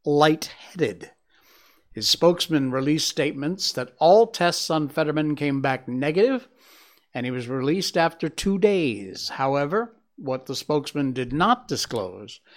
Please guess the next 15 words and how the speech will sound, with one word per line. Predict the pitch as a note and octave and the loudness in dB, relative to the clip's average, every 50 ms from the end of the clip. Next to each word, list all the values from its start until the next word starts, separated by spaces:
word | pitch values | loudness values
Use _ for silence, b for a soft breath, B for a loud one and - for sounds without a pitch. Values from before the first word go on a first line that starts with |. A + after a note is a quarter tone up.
| b b b b b b b b b b | b b b b b b b b b b
was | - C3+ B2+ | -8 -6 -2
that | - D3+ B2+ - | -2 -2 -2 0
Fetterman | - F3 F#3+ G#3+ G#3+ A3+ B3 A#3+ A3+ | 0 2 2 4 4 4 4 4 4
was | F#3 D#3+ C#3 - - | 4 4 2 0 -2
di-, | D3 D3 D#3 | -4 -4 -4
diagnosed | D3 B2+ D3+ D#3+ G3+ G3+ G3 F3 F3 E3+ D#3+ D3+ - | -2 0 2 2 2 2 0 0 0 -2 -2 -2 -2
with | D#3 D3+ D3 C3 B2+ | -2 -2 -2 -2 -4
depression | B2 C3+ - - - G#3+ B3 A#3 - - - - - - - _ _ _ _ _ _ _ _ _ _ _ _ _ _ _ _ _ | -6 -8 -6 -4 -2 0 0 0 -2 -6 -8 -10 -14 -18 -20 _ _ _ _ _ _ _ _ _ _ _ _ _ _ _ _ _
and | - C#3 B2+ | -10 -6 -4
advised | C3+ C3 A#2+ A#2 C3+ C#3+ D#3 F3 G3 G#3 F3+ - | -4 -4 0 2 2 4 4 4 2 0 -2 -4
to | - D3+ | -4 -2
seek | - - - D#3 D#3 D#3+ - _ | -2 0 0 0 -2 -2 -4 _
the | - C#3 C3+ C3 | -2 -2 -2 -2
Capitol | C3+ - - D#3 C#3+ - D3 C#3 C3+ B2+ | -2 -4 -4 -2 -2 -2 -2 -4 -4 -4
physician, | B2+ - C#3 C3+ E3 G3 - - - F#2+ D#2 | -4 -6 -6 -4 -2 -2 -2 -4 -6 -8 -12